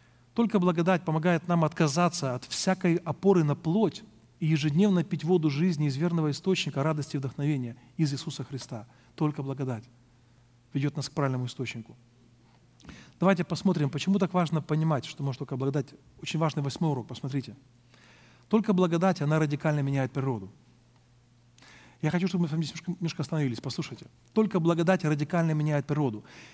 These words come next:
Ибо мы — его творение, созданное во Христе Иисусе». Интересно, святые — это уникальное, уникальное творение Божие.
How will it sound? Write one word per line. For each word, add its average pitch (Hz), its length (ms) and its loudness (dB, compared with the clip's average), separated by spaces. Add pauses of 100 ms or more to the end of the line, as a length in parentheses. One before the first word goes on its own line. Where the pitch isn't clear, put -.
(120)
Ибо 165 180 8
мы — 254 200 8
его 220 220 8
творение, 180 640 4
созданное 175 460 2
во 165 100 2
Христе 165 460 0
Иисусе». 143 480 -2 (480)
Интересно, 185 420 4
святые — 185 520 4
это 190 240 2 (100)
уникальное, 190 1000 6 (120)
уникальное 185 680 8
творение 151 400 2
Божие. 120 340 -2